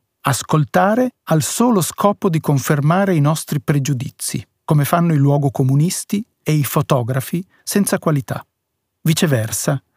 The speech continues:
possiamo riconoscere l'inadeguatezza costitutiva del nostro ascolto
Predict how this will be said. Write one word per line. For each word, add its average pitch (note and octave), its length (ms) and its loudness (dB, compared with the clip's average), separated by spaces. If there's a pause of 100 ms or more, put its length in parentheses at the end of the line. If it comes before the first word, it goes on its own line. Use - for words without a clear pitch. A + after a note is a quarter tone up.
(360)
possiamo A3 360 2
riconoscere F#3 640 0
l'inadeguatezza D#3+ 1040 0
costitutiva E3 840 -2
del C#3 160 0
nostro C#3+ 440 -2
ascolto A#2+ 800 -6